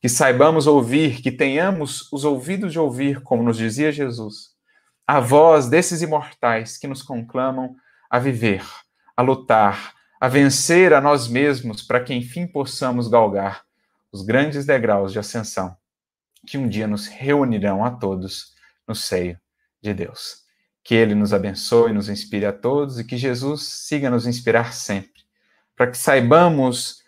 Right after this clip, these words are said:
avançar por essas veredas, né? Guardando, assim, a saudade daqueles que já partiram, mas convertendo essa saudade em instrumento, em recurso acrescido de trabalho, de esforço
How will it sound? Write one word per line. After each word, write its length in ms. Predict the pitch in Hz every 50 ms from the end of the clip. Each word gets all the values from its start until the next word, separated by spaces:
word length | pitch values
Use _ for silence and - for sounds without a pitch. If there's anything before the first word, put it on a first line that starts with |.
| _ _ _
avançar 840 | - 123 127 139 135 127 123 - - 160 160 156 131 - - - -
por 120 | 135 127
essas 380 | 127 127 127 - - 123 113 117
veredas, 840 | 120 117 113 117 113 107 98 104 98 95 - - - - - _ _ _ _ _ _ _ _ _ _ _
né? 200 | - 120 135 139 - _ _ _
Guardando, 560 | - 143 147 143 147 139 190 214 214 190 175 160
assim, 480 | 147 - - - - 156 143 135 120
a 60 | 120
saudade 600 | 120 - - 156 139 131 123 147 151 156 156 131
daqueles 420 | 123 127 120 123 - 143 123 123 -
que 120 | - 117
já 120 | 120 120 113
partiram, 800 | - 113 110 110 - _ - - - 156 160 156 156 156 151 - _ _ _ _ _ _ _ _ _
mas 420 | 147 143 139 139 135 131 - - -
convertendo 840 | - 180 175 147 151 143 123 - - - - 175 180 165 151 127
essa 200 | 127 123 - 135
saudade 600 | 127 - - 117 107 107 110 117 123 123 120 123
em 80 | 131 135
instrumento, 960 | 143 139 - - - 135 120 113 117 131 139 147 147 143 143 - 135 120 123 _ _ _ _ _ _ _ _ -
em 140 | 120 123
recurso 760 | 120 120 135 127 127 - - 190 202 180 - - - - - 139
acrescido 640 | 143 139 - 143 131 131 - - - 120 107 107 98
de 100 | 110 110
trabalho, 640 | - 117 101 92 98 117 120 131 131 131 127 120 110
de 100 | 101 110
esforço 800 | 104 - - - - 143 151 156 156 156 - - - - _